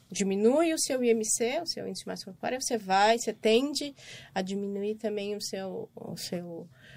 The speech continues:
índice de apneia e hipopneia. É multidisciplinar. Fonoterapia, esses exercícios ajudam, ajudam. Reduz, é, significativamente? Não muito.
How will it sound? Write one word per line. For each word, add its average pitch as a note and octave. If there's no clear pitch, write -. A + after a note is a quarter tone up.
índice F3+
de E3+
apneia F3
e -
hipopneia. E3+
É F#3
multidisciplinar. A3+
Fonoterapia, A#3
esses F#3
exercícios F3
ajudam, F#3
ajudam. E3
Reduz, A3
é, F3+
significativamente? G#3
Não A#3+
muito. A3+